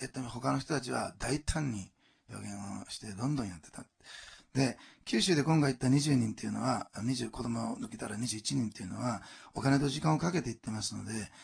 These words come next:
それなりのカリスマに対する意識と熱意は持っていたと思うんです。その一人一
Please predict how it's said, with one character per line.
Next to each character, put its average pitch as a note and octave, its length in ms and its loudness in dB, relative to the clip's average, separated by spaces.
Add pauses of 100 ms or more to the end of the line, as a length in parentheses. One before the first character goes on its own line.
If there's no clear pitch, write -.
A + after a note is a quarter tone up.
(180)
そ - 140 2
れ D#3 100 8
な F3 120 6
り F3+ 100 4
の F#3 320 6 (380)
カ - 160 -2
リ C3 80 4
ス - 80 2
マ C3 80 6
に B2 60 0
対 C3 160 0
す G#2+ 100 -4
る A#2 60 -2
意 C3+ 40 0
識 - 240 4
と G#2+ 260 -6
熱 A#2+ 280 -2
意 A2 40 -4
は G2+ 60 -4
持 A2 140 0
っ - 60 -8
て - 120 -2
い G2+ 60 -2
た G#2 100 -8
と - 80 -14
思 G2 140 -12
う - 40 -14
ん - 60 -16
で - 100 -14
す。 - 140 -16 (480)
そ - 140 -2
の F#3 80 2
一 F3+ 60 -2
人 F3+ 120 2
一 F3+ 40 0